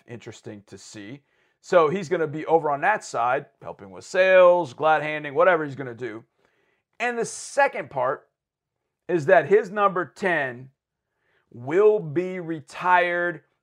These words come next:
on September twenty-sixth, and he will be inducted into the Giants Ring of Honor when they play the Atlanta Falcons at MetLife Stadium. Eli, congratulations.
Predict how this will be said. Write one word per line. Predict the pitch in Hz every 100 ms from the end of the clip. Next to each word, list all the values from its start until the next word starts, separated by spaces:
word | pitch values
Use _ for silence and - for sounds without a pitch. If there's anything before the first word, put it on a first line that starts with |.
| -
on | 156 143
September | - 117 - 180 175
twenty-sixth, | 170 160 160 135 - 160 151 156 -
and | 131 127
he | 147
will | 143
be | 131
inducted | 135 117 135 123 131
into | 117 110
the | 101
Giants | 98 131 135 135 123 -
Ring | 120 127
of | 104 _
Honor | 147 160 160 147 135 _ _ _ _ _ _ -
when | 131 123
they | 151 156
play | - 151 143
the | 135 123
Atlanta | 127 127
Falcons | - 131 120 123
at | 104 90
MetLife | 113 - 101 82
Stadium. | - 139 135 135 127 170
Eli, | 180 175 170
congratulations. | - 139 135 143 123 117 135 165 - 170 165 131 -